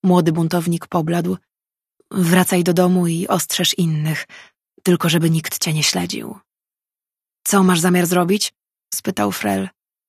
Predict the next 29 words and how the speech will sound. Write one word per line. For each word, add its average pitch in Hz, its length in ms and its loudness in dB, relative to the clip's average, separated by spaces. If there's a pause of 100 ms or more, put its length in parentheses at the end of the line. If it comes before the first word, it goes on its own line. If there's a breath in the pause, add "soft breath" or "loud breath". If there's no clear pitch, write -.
(640)
„Wyprowadzić 170 720 0
ją 208 120 -8
stąd”. - 500 -10 (1800)
„Pójdę 208 240 8
z - 60 0
tobą”, 175 360 -2 (340)
zaproponował 170 680 0
młody 175 280 -2
człowiek. 190 540 -10 (760)
Tajen 196 300 6
już 220 180 2
chciał - 280 0
odmówić, 180 680 -2 (520)
ale 185 200 6
ów 175 160 -2
młodzian 190 360 4
pomyślał, 180 480 0
że 175 120 0
dwóch 175 300 -2
silnych 185 440 2
magów 175 420 0
ma 170 120 2
większe 180 400 2
szanse 190 460 -2
przeciwko - 480 -6
tej 190 200 -4
kobiecie 180 440 -2
niż 202 220 0
jeden. 196 420 -4